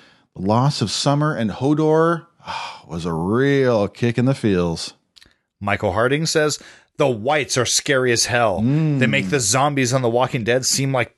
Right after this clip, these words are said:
Speaker 2: pests." Brienne and Tormund love the subtle interactions between the two of them in the background of the scenes. Sansa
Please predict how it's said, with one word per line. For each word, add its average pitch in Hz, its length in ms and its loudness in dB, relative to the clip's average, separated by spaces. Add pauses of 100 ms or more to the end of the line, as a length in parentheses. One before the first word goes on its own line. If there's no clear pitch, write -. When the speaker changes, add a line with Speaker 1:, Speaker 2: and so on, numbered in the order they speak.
Speaker 2:
pests." - 680 0 (480)
Brienne 220 280 2
and 151 140 2
Tormund 131 480 0
love 113 380 -2
the 113 60 0
subtle 117 440 2
interactions 107 580 -2
between 113 320 -4
the 101 60 -4
two 127 180 2
of 120 60 2
them 113 100 0
in 113 80 -4
the 101 80 -4
background 120 420 0
of 98 80 -6
the 95 60 -6
scenes. 107 540 -2 (480)
Sansa 180 640 2